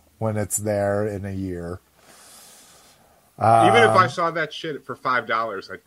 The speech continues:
Speaker 2: don't know if I could buy it.
Speaker 1: I think I would for that, just 'cause I, I do like that Chewbacca mold. I mean, it is taller than the other figures, and it's kinda cool how it's painted and all that shit. But, uh, Me-, oh, I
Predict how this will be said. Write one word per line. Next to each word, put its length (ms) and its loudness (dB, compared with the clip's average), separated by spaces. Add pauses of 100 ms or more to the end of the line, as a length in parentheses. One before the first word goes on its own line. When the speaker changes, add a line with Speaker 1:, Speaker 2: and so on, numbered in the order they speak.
Speaker 2:
don't 200 -6
know 100 -8
if 100 -10
I 60 -6
could 160 -16
buy 220 -10
it. 160 -20 (340)
Speaker 1:
I 260 -2
think 260 4
I 120 10
would 280 6
for 160 -2
that, 420 -2
just 220 -4
'cause 180 6
I, 380 6
I 140 10
do 380 6
like 260 6
that 220 4
Chewbacca 640 2
mold. 680 2
I 120 2
mean, 220 -2
it 120 0
is 280 4
taller 560 4
than 200 -2
the 120 -2
other 220 0
figures, 760 0
and 160 -4
it's 140 -8
kinda 260 -4
cool 360 -2
how 200 0
it's 160 -2
painted 840 -6
and 100 -10
all 180 -6
that 280 -8
shit. 500 -12
But, 220 -12 (960)
uh, 760 6
Me-, 320 0
oh, 280 -4
I 220 -8